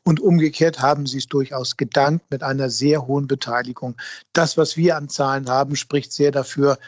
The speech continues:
dass mindestens drei Viertel, vielleicht sogar achtzig Prozent der Schulbeschäftigten sich haben impfen lassen. Das ist viel mehr, als wir im Moment in der Bevölkerung haben. Deswegen sage ich mal, im Moment haben wir eher die Sorge,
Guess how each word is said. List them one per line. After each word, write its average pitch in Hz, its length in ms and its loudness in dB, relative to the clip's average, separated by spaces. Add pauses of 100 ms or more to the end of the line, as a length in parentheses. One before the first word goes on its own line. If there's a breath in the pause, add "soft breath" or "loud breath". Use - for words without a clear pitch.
(180 loud breath)
dass - 200 -4
mindestens 151 580 0
drei 135 280 0
Viertel, 131 420 -2
vielleicht 139 360 0
sogar 135 280 -2
achtzig - 340 -10
Prozent 143 480 0 (360 loud breath)
der 156 100 4
Schulbeschäftigten 143 1040 -2
sich 135 240 -8
haben 135 180 -4
impfen 160 320 -2
lassen. 113 320 -6
Das 123 220 -8
ist - 180 -4
viel 190 400 2
mehr, 156 420 2 (300 loud breath)
als 156 300 0
wir 170 80 2
im 139 60 -2
Moment 143 340 -2
in 147 80 -2
der 135 100 -2
Bevölkerung 127 720 -2
haben. 123 340 -2 (380 loud breath)
Deswegen 160 360 2
sage 147 320 2
ich 117 100 -8
mal, 143 220 2
im 160 80 -6
Moment 156 480 2
haben 185 180 2
wir 165 100 -2
eher 160 160 0
die 151 120 -6
Sorge, 139 520 2